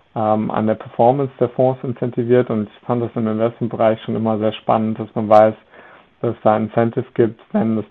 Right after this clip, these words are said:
Team etwas ganz Besonderes leistet. Und man profitiert davon und das ist, äh, für mich in gewisser Weise auch eben eine Art des unternehmerischen Tätigseins und das ist für mich sehr motivierend.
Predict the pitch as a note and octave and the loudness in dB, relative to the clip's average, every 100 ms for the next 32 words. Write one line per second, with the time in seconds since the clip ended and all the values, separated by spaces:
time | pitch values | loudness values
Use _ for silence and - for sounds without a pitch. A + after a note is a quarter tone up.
0 | - A#2 A2 G#2+ - A#2 A#2 - A2 - | -2 0 0 -2 -6 -4 -6 -2 -4 -4
1 | G#2+ G#2+ A2+ G#2+ G#2+ - A2 A2 - C3+ | -2 2 2 0 -4 0 2 2 0 -4
2 | - _ - - - _ - A#2 A2+ A2+ | -6 _ -20 -20 -20 _ -6 -2 0 0
3 | A2+ - C#4+ F3 A#2+ - B2+ - C3+ B2+ | -2 -6 -10 -6 -6 -2 -2 2 2 4
4 | B2+ - A#2 A#2 A#2 A2 A2 - - - | 4 4 2 4 2 0 -2 -10 -16 -12
5 | - B2+ B2 - B2 - - D4 A3 A3+ | -8 -8 -6 -4 -6 -8 -20 -18 -14 -12
6 | G#3+ G3+ F#3+ - A#2+ C3 C3 C3 A#2 A2+ | -10 -10 -12 -4 2 2 2 -2 -2 -2
7 | A#2 - B2 A2+ A2+ - A#2 A#2 A#2 A#2+ | -4 2 6 6 4 0 4 6 6 4
8 | A2 A2 - - - _ _ - A#2+ A#2 | 6 4 2 -14 -20 _ _ -2 -2 0
9 | A2+ A2 A2+ G#2+ A2 A#2 - - D#3 A#2+ | 0 0 0 4 4 2 -4 -16 -8 -6
10 | A2+ - A#3+ B2+ A#2 A2+ A#2+ A#2 A2+ A2 | -6 -8 -8 -4 0 2 2 2 0 -2
11 | - A2 A2 A2+ - B2 A#2+ A#2 - A#2 | -4 -2 -2 -6 2 2 2 -2 -2 0
12 | G#2+ D3 - _ - - _ - A2+ A2 | 0 -4 -10 _ -20 -20 _ -8 -4 -2
13 | A2+ - A2+ A2 A2+ A#2+ A2+ A#2 - A2+ | -4 -4 -4 -2 -4 -6 -6 -8 -10 -8
14 | A#2+ A#2+ | -6 -8